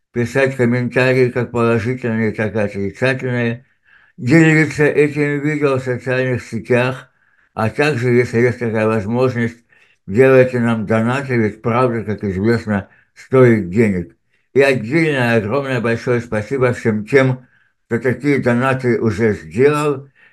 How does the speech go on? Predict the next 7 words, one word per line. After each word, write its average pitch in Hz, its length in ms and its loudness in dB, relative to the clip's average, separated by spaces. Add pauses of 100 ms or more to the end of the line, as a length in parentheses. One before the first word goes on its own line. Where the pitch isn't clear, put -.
И 110 100 -2
вот 127 160 2
вчера, 131 580 0
кстати, 117 380 -2
пришел 110 560 -2 (140)
рекордный 113 960 2
донат 117 560 -2